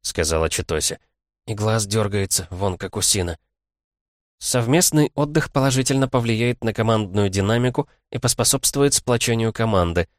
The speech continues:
отметила Акира, стараясь не смотреть вверх. «Ух ты!» — восхитилась Майка. «Это ж оргия! Оргия, да, Син? Ну скажи!»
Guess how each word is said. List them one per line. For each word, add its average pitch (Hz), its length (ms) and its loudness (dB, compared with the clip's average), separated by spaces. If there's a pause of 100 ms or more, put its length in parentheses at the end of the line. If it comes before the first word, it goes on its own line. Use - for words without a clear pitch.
(220)
отметила 85 540 0
Акира, 98 400 -4 (180)
стараясь 123 520 0
не 107 80 0
смотреть 87 440 -2
вверх. 80 500 -2 (460)
«Ух 277 240 2
ты!» — 113 240 0 (240)
восхитилась 85 580 0
Майка. 82 360 0 (240)
«Это 196 180 0
ж - 160 0
оргия! 104 480 4 (320)
Оргия, 165 380 6
да, 202 180 4
Син? 113 300 2 (180)
Ну 202 100 2
скажи!» 147 440 2